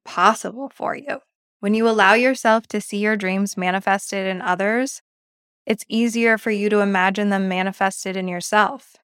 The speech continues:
So there you have it. I hope you've enjoyed learning these three easy steps to create more clarity in your own creative career.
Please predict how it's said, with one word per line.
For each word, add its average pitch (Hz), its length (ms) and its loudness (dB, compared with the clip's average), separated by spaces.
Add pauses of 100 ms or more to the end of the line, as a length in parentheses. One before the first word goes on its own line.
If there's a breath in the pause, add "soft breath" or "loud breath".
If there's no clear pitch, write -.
(120)
So - 200 -8
there 190 180 2
you 220 100 0
have 214 260 4
it. - 200 -6 (240)
I 202 80 0
hope 214 240 -2
you've 254 180 2
enjoyed 214 720 2 (160)
learning 214 460 2
these 190 240 -4
three 226 240 -2
easy 226 320 -2
steps - 420 -2
to - 140 -12
create 190 420 -4
more 240 220 2
clarity 226 560 -2 (280)
in 190 80 -4
your 180 220 -2
own 214 240 2
creative 190 460 -2
career. 180 440 -4